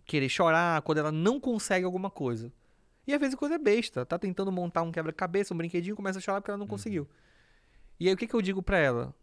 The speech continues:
Speaker 1: "Olha, é o seguinte." Não com essas palavras, né?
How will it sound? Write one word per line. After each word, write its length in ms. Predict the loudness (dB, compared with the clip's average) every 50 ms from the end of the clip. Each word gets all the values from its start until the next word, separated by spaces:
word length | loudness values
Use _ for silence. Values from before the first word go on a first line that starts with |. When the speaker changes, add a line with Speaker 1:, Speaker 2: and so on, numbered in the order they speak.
| _ -4
Speaker 1:
"Olha, 180 | 0 0 2 2
é 20 |
o 20 | 0
seguinte." 520 | -4 -6 -6 -6 -6 -6 -8 -10 -14 -18 _ _ _ _ _ _ _ _ _ _ _ _ _ _ _ -8
Não 180 | -2 -2 -2 -2
com 60 | -2
essas 140 | -6 -6 -6
palavras, 380 | -4 -2 -2 -2 -2 -4 -6 -6
né? 200 | -6 -6 -6